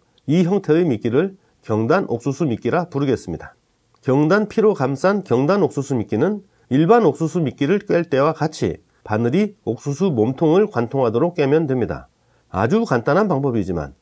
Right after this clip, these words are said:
효과는 엄청납니다. 일반적인 옥수수 미끼가 잡어 밭에서 삼 분을 버틴다면 경단 속에 든 옥수수 미끼는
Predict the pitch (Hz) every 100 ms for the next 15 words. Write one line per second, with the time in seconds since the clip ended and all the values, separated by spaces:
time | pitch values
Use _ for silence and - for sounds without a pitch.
0 | _ 151 147 117 117 135 156 175 170 98
1 | 80 - _ _ _ - 147 175 240 196
2 | 175 226 127 151 139 160 110 120 131 185
3 | - - 117 160 117 - 101 151 185 190
4 | - 233 226 175 214 165 156 139 110 85
5 | 65 _ _ _ _ - 131 170 165 156
6 | 139 123 180 - 120 - 131 113 98 107
7 | 80